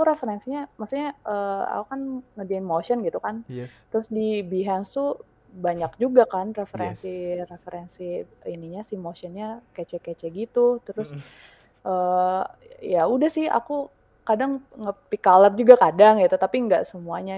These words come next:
Speaker 1: gitu. Yang
Speaker 2: Ya.
Speaker 1: aku, apa namanya, dari identity dia, terus, "Eh, cocok nggak ya sama,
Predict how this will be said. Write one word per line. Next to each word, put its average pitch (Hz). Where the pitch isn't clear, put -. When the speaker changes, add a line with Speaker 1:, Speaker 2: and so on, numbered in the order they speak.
Speaker 1:
gitu. 180
Yang 190
Speaker 2:
Ya. -
Speaker 1:
aku, 190
apa -
namanya, 240
dari 180
identity 180
dia, 165
terus, 226
"Eh, 208
cocok 208
nggak 175
ya 214
sama, 185